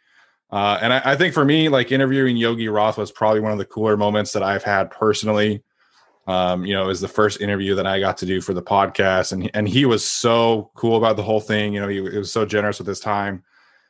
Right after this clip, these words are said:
Uh, and I, I went back and listened to that interview a couple weeks ago, and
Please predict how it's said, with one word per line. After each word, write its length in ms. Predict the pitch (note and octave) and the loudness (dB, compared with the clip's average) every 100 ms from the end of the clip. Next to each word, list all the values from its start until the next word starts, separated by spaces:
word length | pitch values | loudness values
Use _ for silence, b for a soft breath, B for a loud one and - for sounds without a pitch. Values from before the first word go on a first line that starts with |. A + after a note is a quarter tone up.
| _ - | _ -4
Uh, 300 | G#2 G#2+ G#2+ | 0 2 2
and 80 | B2 | 2
I, 100 | B2 | 2
I 180 | A#2+ | 2
went 160 | B2+ D3+ | 2 2
back 160 | D3+ C3 | 2 2
and 100 | A#2+ | 0
listened 280 | C3 B2+ | 0 0
to 60 | A2+ | 0
that 200 | A2 G#2 | 0 0
interview 260 | A2+ A2 G2 | -4 -6 -6
a 40 | |
couple 220 | A2 G2 | -8 -6
weeks 200 | G2 G#2 | -6 -6
ago, 300 | G2 F#2 F#2 | -8 -6 -6
and 160 | F#2 | -8